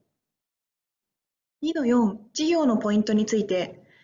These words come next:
社会実装に向けたロードマップ等を踏まえて、実用化、事業化への発展可能性、実現可能性が審査されます。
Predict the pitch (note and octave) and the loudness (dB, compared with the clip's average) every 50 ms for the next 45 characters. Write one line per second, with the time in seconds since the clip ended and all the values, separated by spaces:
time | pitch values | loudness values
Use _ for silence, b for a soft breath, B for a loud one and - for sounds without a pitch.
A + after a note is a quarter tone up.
0 | b b b _ - - A#3+ - D4 D#4 E4 F4 F4 F4 - D4+ C#4+ B3 A3+ G#3 | b b b _ -8 -8 -4 -2 0 0 2 2 2 2 2 2 2 4 2 2
1 | G3 G3 G#3 G#3+ G#3+ G3+ G#3 A3+ A#3+ B3 C4+ C4+ C#4+ C#4+ C#4+ A#3+ - A#3+ B3 A#3 | 0 0 -2 -2 -2 -2 0 0 0 2 2 0 0 0 -2 -4 -2 0 0 2
2 | G#3+ G3 - - G3 G#3 G3+ F#3 - E3+ F3+ F3 - F3 - - _ _ - G#3+ | 0 0 0 -2 -2 -2 -2 -4 -2 -2 -4 -4 -4 -6 -12 -20 _ _ -8 -6
3 | G3+ - C4 C#4 C#4+ C#4 C4+ C#4 C4 B3 B3 B3+ B3 - - - A3+ A#3 C4+ D4 | -4 -2 -2 0 0 0 -2 -2 -2 -2 -2 -4 -8 -12 -6 -2 -2 0 0 0
4 | D4 D4+ D#4 D#4 D#4 C#4 B3 A3+ - - G3+ - - - C4+ C4+ C4 C4 C4+ B3+ | 0 0 0 0 2 2 0 0 -2 -4 -6 -6 -4 -2 0 0 0 2 2 2
5 | B3 B3 A#3+ A#3+ B3 A#3+ A3+ G#3+ G#3 - - - - - - G#3+ A3 B3+ C#4+ D4 | 2 2 2 2 0 0 -2 -2 -2 -6 -8 -16 -12 -6 -4 -2 -2 0 0 0
6 | C#4+ C#4 C#4 D4 C4+ C4+ C4+ C#4 C#4 C4 C4 B3+ C4 B3+ - C4+ C4 B3+ A3 - | 0 0 0 0 0 2 0 0 0 0 0 0 -2 -2 0 0 0 0 0 -2
7 | F#3+ E3+ F3+ F3 F3 F3 - - - | -2 -4 -4 -2 -4 -4 -6 -10 -18